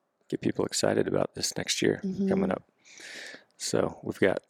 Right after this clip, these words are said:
Speaker 1: now four summits happening this summer, which is gonna be fun. It's gonna be a
Speaker 2: <laughs>
Speaker 1: busy, busy, busy summer.
Speaker 2: Yeah.
Speaker 1: But, um, selfishly, I,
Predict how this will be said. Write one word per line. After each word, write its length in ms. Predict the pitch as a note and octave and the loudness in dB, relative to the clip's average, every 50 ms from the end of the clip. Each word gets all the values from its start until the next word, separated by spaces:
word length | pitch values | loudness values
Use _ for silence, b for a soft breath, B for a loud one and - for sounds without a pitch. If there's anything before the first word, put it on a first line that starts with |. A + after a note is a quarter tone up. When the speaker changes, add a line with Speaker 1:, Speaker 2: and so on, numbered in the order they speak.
| _ _ _ _ _ _ _ | _ _ _ _ _ _ _
Speaker 1:
now 320 | - F2 F2 F#2 F#2+ F#2+ | -4 -2 0 0 0 -2
four 580 | F2+ - - - - F#2+ G2 G#2 G#2+ A2 A2 G#2+ | -4 -6 -4 0 2 4 6 6 6 6 6 4
summits 560 | - - - G#2+ A2 B2 A#2+ - - - - - | 2 2 4 4 4 4 4 2 4 0 2 2
happening 460 | F#2 E2 E2 - - - - E2 E2 | 4 2 2 0 -2 -2 -2 -2 -2
this 140 | E2+ E2+ - | 0 2 2
summer, 440 | - G#2+ G#2 F2+ F2 F2+ - - F#2 | 2 2 2 2 2 0 0 -2 -4
which 160 | - - - | -6 -8 -6
is 120 | - - - | -4 -4 -2
gonna 200 | - - F2 F2 | -2 -2 -2 0
be 140 | F2 F2+ F2+ | -2 -2 -2
fun. 560 | - - - G2+ G2+ F#2+ F2 E2+ G2+ A#2 G#2+ - - - B B B B B B B B B B _ | -2 2 4 4 6 6 2 0 -2 -4 -8 -12 -16 -20 B B B B B B B B B B _
It's 100 | _ - | _ 0
gonna 240 | F#3+ F#3+ - F#3+ G#3 | 2 2 4 4 4
be 140 | G3 - F2 | 6 6 6
a 40 | - | 4
Speaker 2:
<laughs> 80 | - - | 6 6
Speaker 1:
busy, 480 | G2 F#2+ F#2 F2+ F2+ F2 E2+ F2 - - | 6 6 6 4 2 0 0 -2 -6 -8
busy, 280 | - F#2+ F#2+ F#2+ F#2 F#2 | 0 2 2 4 4 2
busy 300 | - F#2 F#2 F2+ E2+ E2+ | 4 4 4 4 4 2
summer. 440 | - - G#2+ G#2 G#2 F#2+ F2+ F#2 - B B B B | 2 4 4 4 4 4 2 2 0 B B B B
Speaker 2:
Yeah. 180 | B B F2+ F2+ B B B _ _ _ - | B B -2 -2 B B B _ _ _ -14
Speaker 1:
But, 440 | - - - F2 F2 F2 - _ _ _ _ _ - | -2 2 4 4 4 4 2 _ _ _ _ _ -4
um, 480 | - E2+ F#2 F#2 - G1+ G1+ G1+ - - _ _ _ | -2 -2 -2 -2 -2 -4 -4 -6 -10 -14 _ _ _
selfishly, 800 | _ - - - G2 F#2+ F#2 - - - - - - F2 E2+ E2+ | _ 2 6 6 6 6 6 2 0 0 2 2 2 2 4 4
I, 460 | E2 E2 F2+ F#2 F#2 F2+ F#2+ F#2 - | 4 4 4 4 4 2 2 0 -4